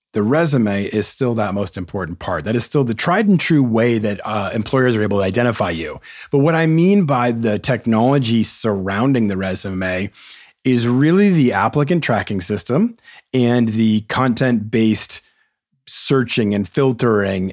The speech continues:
and A I generated a lot of times technology to discover and to reduce the number of applicants down to that discoverable key segment. And here's what I mean by that.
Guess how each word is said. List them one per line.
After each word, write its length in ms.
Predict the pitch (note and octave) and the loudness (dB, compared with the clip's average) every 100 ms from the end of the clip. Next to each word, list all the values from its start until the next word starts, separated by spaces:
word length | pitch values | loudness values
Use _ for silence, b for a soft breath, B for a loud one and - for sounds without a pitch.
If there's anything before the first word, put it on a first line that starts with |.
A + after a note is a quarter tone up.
| - | -4
and 380 | G2+ F#2+ F#2+ - | -4 -2 -4 -2
A 180 | C#3 C#3 | 0 2
I 220 | C3+ D3+ | 2 2
generated 580 | B2+ C#3 D#3 C#3+ B2+ A2+ | 2 2 2 4 2 2
a 80 | A2 | 2
lot 180 | G#2 G#2 | 4 2
of 60 | |
times 480 | G#2 G#2+ G#2+ G#2+ G2 | 0 -2 0 -2 -4
technology 1000 | - B2 A#2 A2 A#2+ C#3 A#2+ G#2 G2 F#2+ - | -4 -4 -2 0 2 2 0 -2 -2 -6 -6
to 260 | - B2 G#2+ | -2 0 0
discover 1040 | G#2 A2 - - C#3+ A#2+ A#2 C#3+ A3+ A3+ _ _ - | -2 -2 -2 -2 0 0 2 2 0 -2 _ _ -2
and 280 | A#2 A2 A2 | 2 2 0
to 340 | A#2+ A2 G#2 | 0 0 0
reduce 580 | G#2 G#2+ G2 A#2+ C#3+ D#3+ | -2 -4 -2 0 0 0
the 120 | - | 0
number 440 | G#2 A2 A#2+ D#3 D3+ | 2 2 2 2 2
of 120 | C#3+ | 2
applicants 520 | C#3 B2+ B2 A2+ G#2 | 0 0 -2 -2 -4
down 320 | G2 A2 A2+ A2 | -2 0 0 0
to 380 | A#2+ A2 G2+ - b b - | 0 0 0 -4 b b -4
that 220 | A2 G#2+ | -2 0
discoverable 760 | A#2 - - C3 C3 B2 B2 A2+ | -2 -2 -2 0 2 2 0 -2
key 500 | - - A2+ G#2+ G#2+ - | -6 -2 2 2 0 -2
segment. 640 | - F#2+ D#2+ D2+ - - _ b b b | -2 -2 -4 -6 -8 -10 _ b b b
And 120 | G2+ | -2
here's 200 | A2+ C#3 | 0 2
what 100 | C3+ | 2
I 60 | B2 | 2
mean 220 | G#2+ G2+ | 2 2
by 160 | F2 D#2 | -2 -4
that. 320 | C#2+ C2+ | -8 -10